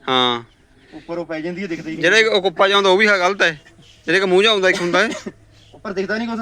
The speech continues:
Speaker 1: ਹਾਂ, ਹਾਂ, ਹਾਂ।
Speaker 2: ਐਨਕਾਂ ਤਾਂ ਪਈਆਂ।
Speaker 1: ਅੱਛਾ।
Speaker 2: ਜੇ ਲਾ ਲੈਂਦਾ, ਅੱਖਾਂ 'ਤੇ ਜਦੇ ਧੁੰਦ
Speaker 1: ਹੁਣ
Speaker 2: ਪੈ
Speaker 1: ਪੰਪ ਇਹ
Speaker 2: ਜਾਂਦੀ।
Speaker 1: ਉੱਪਰ ਰੱਖ ਕੇ ਮਾਰਦਾ ਕਿ ਥੱਲੇ, ਉੱਪਰ, ਉੱਪਰ ਤੇ ਮਾਰਦਾ ਹੋਣਾ?
Speaker 2: ਨਾ, ਐਂ ਵਿੱਚ ਜਿਹਨੂੰ ਮਰੀ ਜਾਂਦਾ ਤੇਰਾ, ਇਹਦੇ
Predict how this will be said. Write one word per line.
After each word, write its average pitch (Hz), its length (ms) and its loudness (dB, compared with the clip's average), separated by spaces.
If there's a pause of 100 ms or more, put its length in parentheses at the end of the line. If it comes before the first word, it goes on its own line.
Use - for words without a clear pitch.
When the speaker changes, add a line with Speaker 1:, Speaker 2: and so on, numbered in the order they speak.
(160)
Speaker 1:
ਹਾਂ, 120 180 -2
ਹਾਂ, 113 200 -4
ਹਾਂ। 101 360 -12 (120)
Speaker 2:
ਐਨਕਾਂ 151 220 -12
ਤਾਂ 196 100 -14
ਪਈਆਂ। 180 320 -14 (200)
Speaker 1:
ਅੱਛਾ। 113 320 -6 (380)
Speaker 2:
ਜੇ 147 140 -18
ਲਾ 143 160 -4
ਲੈਂਦਾ, 175 360 -10 (240)
ਅੱਖਾਂ 156 200 -14
'ਤੇ 165 80 -12
ਜਦੇ 170 100 -10
ਧੁੰਦ - 160 -12
Speaker 1:
ਹੁਣ 175 180 2
Speaker 2:
ਪੈ 190 60 0
Speaker 1:
ਪੰਪ 185 140 -2
ਇਹ 202 140 2
Speaker 2:
ਜਾਂਦੀ। 156 180 -6
Speaker 1:
ਉੱਪਰ 165 200 0
ਰੱਖ 185 120 4
ਕੇ 220 100 0
ਮਾਰਦਾ 214 360 2
ਕਿ 247 80 2
ਥੱਲੇ, 202 500 2 (540)
ਉੱਪਰ, 180 200 -2
ਉੱਪਰ 180 360 -6
ਤੇ 196 60 -2
ਮਾਰਦਾ 180 300 2
ਹੋਣਾ? 175 240 -4 (260)
Speaker 2:
ਨਾ, 156 220 -10 (180)
ਐਂ 135 60 -20
ਵਿੱਚ 135 220 -20
ਜਿਹਨੂੰ 135 200 -18
ਮਰੀ 131 180 -18
ਜਾਂਦਾ 131 240 -18
ਤੇਰਾ, 139 180 -18
ਇਹਦੇ 156 220 -18